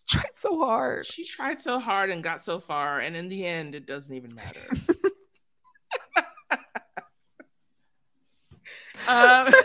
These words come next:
Speaker 2: <laughs> and then forty, of course.
Speaker 1: Yeah, I mean, we had four deaths this season. I cannot remember. I should have taken notes from our last podcast. How many did we have in season one? We had Beck.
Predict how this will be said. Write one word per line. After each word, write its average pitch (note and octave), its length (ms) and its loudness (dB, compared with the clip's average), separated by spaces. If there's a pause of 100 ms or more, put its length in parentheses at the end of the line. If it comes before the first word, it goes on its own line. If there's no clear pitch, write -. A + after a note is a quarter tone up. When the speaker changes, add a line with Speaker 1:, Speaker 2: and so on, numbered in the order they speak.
(1000)
Speaker 2:
<laughs> G#4+ 80 0 (2250)
and C4 200 6
then C4+ 260 8
forty, C4 680 2 (320)
of F3+ 100 -20
course. - 600 -8 (640)
Speaker 1:
Yeah, - 420 8
I G3 100 6
mean, A#3 220 2
we B3+ 80 6
had B3+ 140 4
four C4 300 6
deaths A#3+ 440 -4
this G3+ 180 0
season. F3+ 520 -4
I - 40 -6
cannot G#3+ 460 -6
remember. G3 420 0
I E3+ 120 -4
should - 160 -8
have G3+ 160 -4
taken G3 300 -6
notes G3 420 -8 (120)
from A#3 160 -10
our A3 120 -6
last - 240 -10
podcast. - 400 -16 (180)
How - 160 -10
many A3 220 0
did A3 140 -6
we A#3+ 80 -2
have A#3 120 -2
in A#3 140 0
season A#3 320 -4
one? A#3+ 240 0 (640)
We G3+ 100 0
had F3 420 2 (180)
Beck. F#3+ 440 0